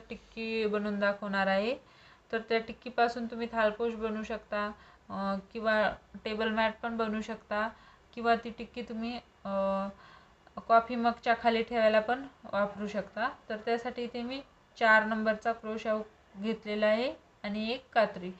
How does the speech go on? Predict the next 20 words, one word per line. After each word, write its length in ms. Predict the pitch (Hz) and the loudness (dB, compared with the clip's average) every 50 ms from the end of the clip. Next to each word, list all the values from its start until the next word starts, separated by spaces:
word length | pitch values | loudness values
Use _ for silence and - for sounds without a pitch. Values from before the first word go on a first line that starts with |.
| - - - - - - | -18 -20 -20 -20 -14 -4
तर 80 | 220 220 | 2 4
आपल्याला 460 | 226 226 226 226 220 226 226 226 226 | 4 4 2 -2 -4 -2 -2 -2 -2
सर्वप्रथम 680 | - - 226 220 220 214 214 - 220 214 214 233 220 208 | -2 -4 -6 -4 -4 -6 -6 -6 -8 -10 -8 -8 -10 -2
काय 200 | 214 214 208 196 | 0 0 0 0
करायचं 380 | 202 196 190 185 185 185 - | 0 -2 -2 -2 -2 -4 -4
आहे, 300 | 190 190 185 190 202 233 269 - - - _ _ _ _ _ _ _ _ - - _ _ _ _ _ _ - _ _ - | -4 -2 -2 -2 -4 -6 -8 -12 -18 -20 _ _ _ _ _ _ _ _ -20 -20 _ _ _ _ _ _ -20 _ _ -10
एक 240 | - 226 220 - - | -8 -8 -6 -4 -4
रिंग 320 | - 247 262 254 254 240 220 | -2 -2 0 -2 -2 0 0
बनवून 300 | 226 208 214 208 202 190 | 2 2 2 0 0 0
घ्यायची 340 | 196 214 202 180 190 190 | 0 0 0 0 -2 -2
आहे. 140 | 180 175 170 165 - - - - 190 - | -2 -2 -2 -4 -8 -14 -20 -18 -12 -10
तर 120 | 220 214 | -8 -10
केव्हाही 460 | 220 - - 240 240 247 254 262 269 269 | -8 -4 -2 0 4 4 4 6 6 6
आपण 360 | 247 233 247 240 240 233 220 | 6 4 4 0 -2 -2 -2
रिंग 280 | 220 233 233 226 226 | -4 -4 -2 -2 -2
बनवून 400 | 220 226 226 220 220 226 220 220 | 0 0 0 0 -2 -4 -4 -4
घेण्यासाठी 720 | 214 226 220 214 208 208 - 208 190 185 - 226 247 262 262 - - | -4 -2 -2 -2 -2 -2 -4 -6 -10 -8 -8 -10 -10 -10 -12 -10 -4
पाचच 480 | - 208 202 208 208 - 240 240 240 - | 0 0 0 0 0 -4 -4 -6 -4 -4
साकळ्या 340 | - 214 202 - 190 196 196 | -4 -4 -2 -2 -2 -2 -2
घेतो. 440 | 190 196 202 - - 202 240 - | -2 -4 -4 -4 -6 -10 -10 -12